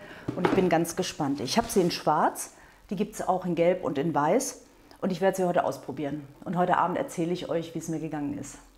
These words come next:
So, ich war jetzt den ganzen Tag unterwegs. Hier sind meine Schuhe. Ähm,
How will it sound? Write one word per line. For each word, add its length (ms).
So, 240
ich 140
war 100
jetzt 180
den 80
ganzen 320
Tag 260
unterwegs. 680
Hier 100
sind 100
meine 200
Schuhe. 340
Ähm, 320